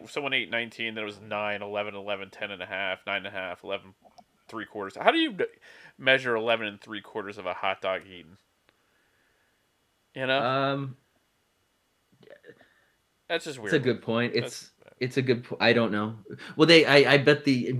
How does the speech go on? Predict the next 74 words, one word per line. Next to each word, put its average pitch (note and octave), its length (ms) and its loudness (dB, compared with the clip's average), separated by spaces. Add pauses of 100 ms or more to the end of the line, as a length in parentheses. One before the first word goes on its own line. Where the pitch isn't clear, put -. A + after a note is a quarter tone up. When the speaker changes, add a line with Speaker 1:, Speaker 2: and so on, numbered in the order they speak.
Speaker 2:
I B2 100 2
bet E3+ 160 0
the B2 80 -6
strategy A2 680 0
has A#2+ 180 -4
changed A#2 480 -2
on A2 100 0
eating A#2 300 -2
them. B2 280 -4
Like, G#2 220 -2
it, G2 140 -4
as, G#2 320 -4
you A#2 100 -2
know, F#2 80 0
over G#2 200 0
the G#2+ 100 -4
years, G#2+ 340 0
like, F#2+ 220 0
now G2+ 200 2
they G#2 120 0
all G2+ 160 0
do G#2 100 -2
the F#2+ 80 -6
same G2+ 300 -4
thing G2 300 -2
Speaker 1:
Oh, G#2 60 -6
Speaker 2:
where - 80 0
Speaker 1:
they B2 120 0
Speaker 2:
they - 80 -4
Speaker 1:
dip B2+ 180 2
it B2 80 -4
in A2 140 -8
water G#2 280 4
to F#2+ 140 2
Speaker 2:
they - 80 -8
Speaker 1:
fill A#2+ 220 0
up - 100 -6
the, F#2+ 260 -6
the G#2 100 -8
hole, - 160 -2
Speaker 2:
well, B2 100 8
they, A#2+ 220 8
Speaker 1:
air A#2+ 100 -2
Speaker 2:
they, C3 160 10
Speaker 1:
pockets. A#2+ 160 0
Speaker 2:
they C3+ 80 8
eat C3+ 320 2
the B2 60 2
hot B2+ 260 4
dog A2 260 6
real A2 160 4
fast, G#2 540 0
yeah, G#2 100 2
and G2 100 -2
then G#2 100 -2
they G2+ 100 0
dip G#2 260 -2
the G2 80 -4
bun F#2+ 240 0
in F#2+ 140 0
water F2+ 420 -2
s-, - 140 -8
and F2 180 -8
push - 260 0
it G2 60 -2
into, F#2 180 -2
like, E2+ 140 -2
a F2 60 -12
ball E2+ 320 -2
so - 120 -14
they D#2+ 140 -8
can D#2+ 140 -10
eat E2+ 120 -12
it. E2 140 -10